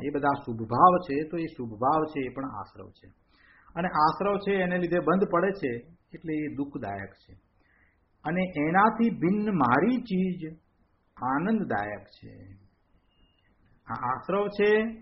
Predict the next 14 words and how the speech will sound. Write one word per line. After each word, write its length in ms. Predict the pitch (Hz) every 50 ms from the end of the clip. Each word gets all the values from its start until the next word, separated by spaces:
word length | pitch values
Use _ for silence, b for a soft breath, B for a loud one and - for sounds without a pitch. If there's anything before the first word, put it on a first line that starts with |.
| - - _ _ _ _ _ _ _ _ _ -
એ 80 | - 143
દુઃખદાયક 640 | 131 135 143 143 - 160 165 165 170 170 175 170 -
છે 180 | - 180 180 175 180 -
અને 200 | - 143 143 139
એનાથી 640 | 127 127 135 147 165 175 185 180 - 175 160 135
જુદો 200 | 117 139 143 170 165 151
ભગવાન 380 | 131 131 131 135 139 143 147
આત્મા 460 | 135 131 127 123 - 135 139 135 127 110 101
હું 240 | 113 135 160 147 117 98 95 - - _ _ _ _ _ _ _ _ _ _ _ _ _ _ _ _ _ _ _ _ _ _ _ -
એ 100 | - 131
તો 160 | 123 - 143 131
આનંદ 420 | 120 - 110 110 123 147 175 180 170
સ્વરૂપ 420 | - - - 131 135 120 104 -
છું. 420 | - - - 110 98 98 98 -